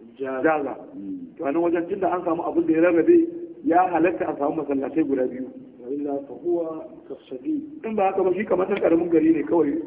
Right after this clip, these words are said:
Speaker 2: Masallaci ɗaya ya isa.
Speaker 1: Wa idza tafaraqat al qusur.
Speaker 2: Amma idan tawaddudduka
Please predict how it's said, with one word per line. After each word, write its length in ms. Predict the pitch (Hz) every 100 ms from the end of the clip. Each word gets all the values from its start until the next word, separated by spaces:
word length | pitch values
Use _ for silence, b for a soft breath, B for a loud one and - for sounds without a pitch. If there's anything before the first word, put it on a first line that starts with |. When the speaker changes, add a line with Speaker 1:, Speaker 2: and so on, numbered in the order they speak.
| - - - - - -
Speaker 2:
Masallaci 440 | 160 180 190 160 175
ɗaya 120 | 190
ya 120 | 196
isa. 240 | 165 139 - - - - - - - -
Speaker 1:
Wa 240 | 123 117 117
idza 240 | 117 120 120
tafaraqat 600 | 117 165 196 170 175 175
al 100 | 127
qusur. 420 | - - 131 113 - - - - - -
Speaker 2:
Amma 720 | 147 139 156 185 190 185 - - - - -
idan 580 | 147 165 185 196 - -
tawaddudduka 680 | 165 185 175 185 185 - 143